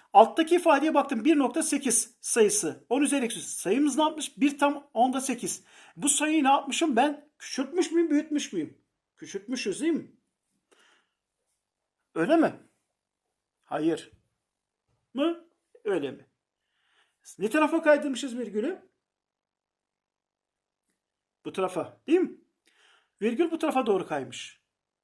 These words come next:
Sayım küçülürse, bu büyüktü, bu daha küçük. Sayım büyürse onun kuvveti yapıyor. Kaç basamak kaydı? Buradaki ifadeye baktığımız zaman buradaydı virgülümüz. Bir şuradaydı. Buraya geldi bir,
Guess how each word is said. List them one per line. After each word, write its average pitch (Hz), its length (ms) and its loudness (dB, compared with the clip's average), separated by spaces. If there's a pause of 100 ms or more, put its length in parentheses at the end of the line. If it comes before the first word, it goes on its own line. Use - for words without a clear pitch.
(1000)
Sayım 294 540 4
küçülürse, 320 840 4 (960)
bu 269 160 -4
büyüktü, 247 600 0
bu 240 80 -10
daha 208 220 2
küçük. 311 340 -10 (200)
Sayım 311 360 4
büyürse 311 240 2
onun 269 260 0
kuvveti 277 340 -4
yapıyor. 254 240 -2
Kaç 359 260 0 (220)
basamak 240 440 -2
kaydı? 240 400 2 (540)
Buradaki 277 340 -2
ifadeye 240 380 0
baktığımız 226 360 -2
zaman 233 300 -2
buradaydı 214 540 0
virgülümüz. 175 640 -2 (280)
Bir 214 440 -4
şuradaydı. 190 720 -2 (400)
Buraya 196 220 8
geldi 254 360 0
bir, 262 360 -2